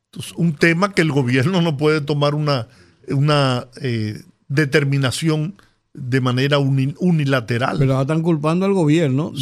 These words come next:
Speaker 1: Sí.
Speaker 2: que, de que el gobierno no ha hecho lo posible por solucionar el problema de los médicos.
Speaker 1: De los médicos.
Speaker 2: O
Speaker 1: Con
Speaker 2: sea,
Speaker 1: las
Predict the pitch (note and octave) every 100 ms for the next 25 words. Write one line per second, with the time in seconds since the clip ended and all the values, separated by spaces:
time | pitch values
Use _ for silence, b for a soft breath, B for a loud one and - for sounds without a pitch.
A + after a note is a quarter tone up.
0 | C3+ F#3 C#3 B2+ C3 C#3 B2 B2 D#3 D#3+
1 | D3 D3 D#3 D#3 D3+ - D3 C#3+ C3 D3+
2 | D3 C#3 C3 D3 C#3+ C#3 D3 E3 D3+ -
3 | C3+ B2 A#2+ C#3+ C#3 A#2+ A#2+ B2 C3+ C3+
4 | A#2 A2+ G2+ G#2+ - _ _ - G3+ F3+